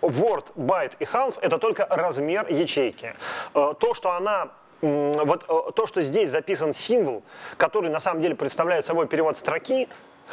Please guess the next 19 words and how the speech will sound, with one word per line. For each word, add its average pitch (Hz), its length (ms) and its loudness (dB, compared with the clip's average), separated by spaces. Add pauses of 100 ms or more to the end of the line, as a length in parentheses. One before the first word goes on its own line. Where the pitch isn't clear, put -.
(140)
мы 175 180 4
узнаём 190 460 0
только 202 260 0
после 180 300 -2
того, 202 480 2
как - 300 -2
передаём 180 580 2
вот 135 180 -2
этот, 143 340 -2
вот 156 140 2
это 147 160 0
число 160 320 0
десять 135 560 0 (180)
системному 190 520 2
вызову 185 480 2
одиннадцать, 170 680 0
который 175 380 2
выводит 139 500 0
символ. 139 560 0